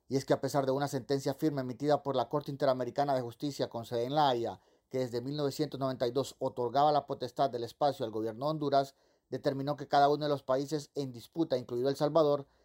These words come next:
tendría soberanía exclusiva sobre tres millas náuticas a partir de su costa.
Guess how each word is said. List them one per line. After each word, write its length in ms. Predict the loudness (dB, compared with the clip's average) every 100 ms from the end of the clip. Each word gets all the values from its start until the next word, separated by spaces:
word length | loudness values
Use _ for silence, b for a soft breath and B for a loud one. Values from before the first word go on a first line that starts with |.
| _ -4
tendría 320 | -2 2 2
soberanía 440 | 2 4 6 6
exclusiva 600 | 2 -2 -2 -2 0 0
sobre 280 | 2 0 0
tres 260 | 0 0 2
millas 240 | 0 0
náuticas 540 | 2 0 0 -2 -4
a 160 | -4 0
partir 340 | 2 2 -2
de 80 | -4
su 140 | -6 0
costa. 560 | 0 2 0 0 -2